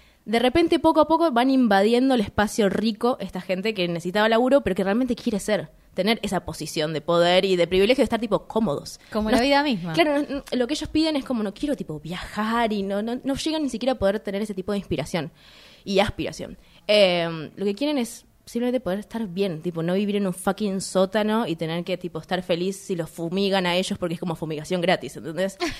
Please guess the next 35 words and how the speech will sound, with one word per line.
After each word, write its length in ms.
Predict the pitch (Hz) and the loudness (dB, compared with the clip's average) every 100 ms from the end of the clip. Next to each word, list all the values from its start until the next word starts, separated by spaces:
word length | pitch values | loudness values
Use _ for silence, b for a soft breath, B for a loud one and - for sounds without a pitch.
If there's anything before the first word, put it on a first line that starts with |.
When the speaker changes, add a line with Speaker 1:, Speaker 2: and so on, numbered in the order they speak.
| B B | B B
Speaker 2:
<laughs> 440 | B B - - | B B -20 -8
Speaker 1:
Real. 420 | 202 202 180 143 - - - | 2 4 4 2 -4 -10 0
Em, 640 | 226 208 190 185 170 147 - _ _ _ - - _ - - | 4 6 6 2 -4 -6 -12 _ _ _ -20 -20 _ -20 -8
pero 240 | - 277 294 | 0 2 4
obviamente 340 | 220 226 285 | 4 2 0
que 100 | 214 | 0
muestran 400 | 180 220 226 170 | 2 0 0 -4
como 220 | 160 165 156 | -2 0 0
la 140 | 175 | 0
clase 360 | 180 185 190 170 | -2 -2 0 0
alta 340 | 170 170 190 | 2 0 -4
son 180 | 185 175 | -2 -4
los 140 | 180 | -2
incomunicados, 880 | 190 180 170 170 170 165 156 160 160 | -4 -2 -2 -4 -4 -2 0 0 0
los 120 | 165 165 | -2 -6
que 80 | 170 | -10
necesitan 580 | 165 165 165 156 147 | -12 -12 -8 -6 -6
que 140 | 143 147 | -8 -10
los 240 | 156 165 | -10 -8
mimen 340 | 175 175 160 160 | -6 -4 -4 -4
todo 200 | 160 170 | -2 0
el 100 | 175 | 0
tiempo 340 | 185 170 160 | -2 -2 0
y 100 | 180 | -2
ellos 180 | 165 175 | -2 -6
como 200 | - 160 | -8 -8
que 60 | 160 | -6
son 160 | 170 | -6
más 220 | 185 208 240 | -2 0 2
unidos. 460 | 202 196 190 175 - | 2 2 2 0 0
Hay 180 | 220 226 | 0 0
un 80 | |
poquitín 800 | 185 185 220 214 208 208 208 196 | 0 -2 -4 -2 -4 -2 -2 -2
de 160 | 175 175 | 0 0
eso. 360 | 185 - 202 | -2 -4 -4